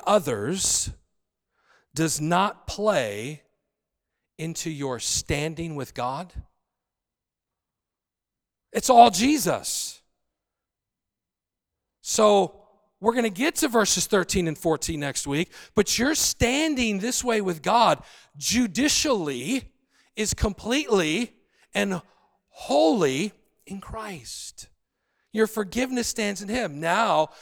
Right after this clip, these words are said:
next week, I'm gonna kinda give you a little bit of a teaser,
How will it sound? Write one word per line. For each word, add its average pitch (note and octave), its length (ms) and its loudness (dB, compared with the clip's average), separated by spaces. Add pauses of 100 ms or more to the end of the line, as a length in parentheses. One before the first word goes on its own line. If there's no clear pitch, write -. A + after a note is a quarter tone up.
(140)
next A3 340 -4
week, F3 180 0
I'm D#3+ 100 -6
gonna F#3 120 -4
kinda F3+ 220 -2
give G3 160 -4
you F#3+ 80 0
a - 0 -
little G#3 180 0
bit G#3+ 120 -2
of A3 40 -6
a A#3 40 -8
teaser, G#3 640 0